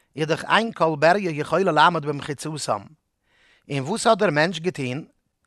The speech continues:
Er hat aufgetauscht, a Oilem Oiver mit a Oilem Lunetzach. Aber ob sie soll auskommen, als ein Mensch soll huben Messias Nefesh, in der ich dem soll er mafsed sein, sein Heilig Leolam Habu,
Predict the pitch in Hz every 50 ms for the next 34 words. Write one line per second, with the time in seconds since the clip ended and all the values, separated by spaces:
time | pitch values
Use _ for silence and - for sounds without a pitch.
0 | _ _ _ _ - 127 135 143 139 156 170 - 196 220 269 247 240 247 190 -
1 | 208 185 185 180 180 160 - - - 120 135 - - 135 165 180 180 175 196 147
2 | 175 214 269 285 208 220 214 202 170 175 175 180 - 190 175 175 202 233 254 214
3 | 190 190 185 165 175 196 196 202 196 165 - - 139 107 - - - - _ _
4 | _ _ _ _ _ _ _ _ _ _ _ _ _ _ - 123 143 151 151 151
5 | 160 190 277 208 185 - - 180 156 170 160 165 196 220 - - - 147 123 113
6 | 104 95 - _ _ _ _ _ _ _ _ _ _ _ - 143 156 139 156 151
7 | 151 151 175 240 254 247 175 185 170 156 135 202 233 220 196 165 160 143 - 190
8 | 214 220 185 156 - - 160 170 190 180 - - - - - - - - _ _
9 | _ _ _ _ _ - - 156 156 147 151 151 151 131 135 160 202 254 262 190
10 | 202 185 175 165 156 151 165 196 202 170 - 202 175 139 160 160 151 151 139 131
11 | 156 151 135 - 156 180 226 226 196 175 - 160 156 165 170 180 202 190 175 160
12 | 139 156 156 127 139 131 113 113